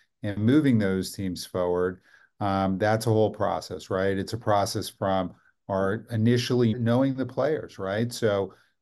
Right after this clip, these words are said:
we do, uh, physicals with them and examinations with them when they first come in. We get information when they're getting recruited.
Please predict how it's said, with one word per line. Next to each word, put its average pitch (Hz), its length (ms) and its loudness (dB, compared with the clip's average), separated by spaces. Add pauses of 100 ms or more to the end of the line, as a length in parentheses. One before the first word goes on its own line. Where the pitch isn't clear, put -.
we 107 100 -2
do, 98 540 -4 (400)
uh, 90 240 -2
physicals 120 520 0
with 110 140 0
them 107 320 2
and 95 100 -4
examinations 104 800 -4
with 107 80 -2
them 101 160 -2
when 98 80 -2
they 92 80 0
first 92 340 -4
come 98 200 -2
in. 117 340 0 (480)
We 95 140 -2
get 98 120 2
information 95 600 -2
when 92 80 -2
they're 90 80 -4
getting 90 220 -2
recruited. 110 680 2